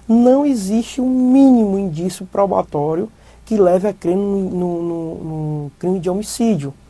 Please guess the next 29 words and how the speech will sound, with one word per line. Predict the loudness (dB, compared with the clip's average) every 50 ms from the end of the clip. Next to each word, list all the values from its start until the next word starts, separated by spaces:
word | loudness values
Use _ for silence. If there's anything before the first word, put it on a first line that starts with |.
| -20 -20 -20 -20 -20 -20 -20 -20
né? | -20 -20 -20 -20 _ _ _ _ -20 -20 -18 -6
Ainda | 0 2 4 6 8 8 8 8 8 6 4
que | 0 0 -2
de | -2 -2
forma | 0 4 4 4 4 4
indireta, | 2 0 -2 -2 0 4 6 6 6 4 2 -6 -14 -14 -16 -20 -16
porque | -14 -12 -8 -4 -2 -2
a, | -2 -2 -4 _ _ _ -10
a | -10
polícia, | -6 -4 -2 -2 -2 0 0 0 0 -2 -2 -4 -4 -4 -6 _ -20 -20 -20 -20 -20 -20 -20 -20 -20 -20 _ _
é, | -12 -10 -8 -8 -8 -8 -10 -10 _ 2
pra | 4 4 6
indiciar, | 4 4 2 0 -2 -4 -6 -6 -4 -2 0 0 0 0 -2 -4 -8 -20 -20 -20 -20 -20 _ _ _ _ _
é, | -10 -8 -6 -4
os | -4 -2 -2
acusados, | -2 -2 -2 -4 -4 -2 0 2 2 2 0 -4 -10 -20 -20 -20 -20 -20 -20 -20 -20 -20 _ _ _ -16
é, | -10 -6 -6 -4 -4 -4 -4 -4 -6 -6 -8 -12 -16 _ _ -20 _ _ _ _ -18 -12
num | -6 -4 -4 -4
suposto | -2 -2 -4 -2 0 0 0 0 0 -4
crime | -6 -4 -4 -2
de | -2 -4
homicídio, | -4 -4 -4 -6 -4 -4 -4 -4
se | -6 -8 -6 -2
baseou | 2 4 4 4 4 4 2 2 2
na, | 2 2 0 0 0
no, | -2 -2 -2 -2 -2
no | -2 -2 0
indício | 0 -2 -2 -2 -4 -4 -2 -4 -4
indireto, | -4 -2 0 4 4 6 4 4 0 -8